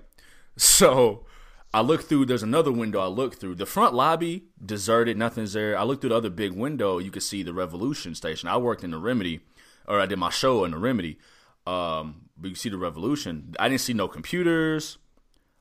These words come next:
I saw, like, you know, the microphones and the, and the, and the board, but I didn't see no computers. And I left there. I ended up the, uh, next couple days, I actually tried to go listen live.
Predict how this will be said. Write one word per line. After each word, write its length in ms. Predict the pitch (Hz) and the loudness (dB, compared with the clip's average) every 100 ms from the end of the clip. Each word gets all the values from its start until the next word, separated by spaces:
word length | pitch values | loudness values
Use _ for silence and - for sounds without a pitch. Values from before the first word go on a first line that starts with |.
| - | -6
I 80 | 110 | -2
saw, 240 | - 123 | 2 4
like, 300 | 107 95 90 82 | 6 4 0 -4
you 140 | 98 | -4
know, 220 | 90 82 80 | -2 -4 -8
the 180 | 65 | -8
microphones 800 | 82 87 139 131 - 123 123 120 95 | -4 0 0 0 -4 -2 0 -2 -2
and 120 | 90 | -4
the, 40 | |
and 180 | 85 87 | -4 -6
the, 60 | 82 | -6
and 140 | 85 | -6
the 60 | 80 | -8
board, 460 | 78 120 143 101 | -4 -2 0 0
but 100 | 85 | -2
I 40 | 107 | -2
didn't 80 | 113 | -4
see 80 | 95 | -6
no 100 | 82 | -8
computers. 560 | - 120 127 87 - - _ _ - - - - - | -6 -4 -2 -2 -6 -16 _ _ -20 -20 -20 -20 -12
And 580 | 90 92 90 85 80 78 _ _ _ _ _ - | -6 -4 -2 -4 -6 -10 _ _ _ _ _ -8
I 60 | |
left 400 | 92 110 110 - | 0 2 2 0
there. 440 | 95 101 98 98 92 | 0 2 4 4 2
I 80 | 90 | 0
ended 160 | 90 | 0
up 140 | 90 80 | -2 -2
the, 200 | 87 - | -6 -4
uh, 180 | 85 85 | -4 -4
next 240 | 87 - | -6 -6
couple 200 | 95 78 | -10 -8
days, 380 | 78 107 101 87 | -2 0 0 0
I 80 | 95 | -2
actually 160 | 92 | -4
tried 260 | - 95 82 | -4 -2 -2
to 60 | |
go 180 | 78 87 | -4 -6
listen 480 | 80 80 104 - 73 | -6 -6 -6 -6 -8
live. 500 | 80 101 67 50 | -4 -4 -4 -10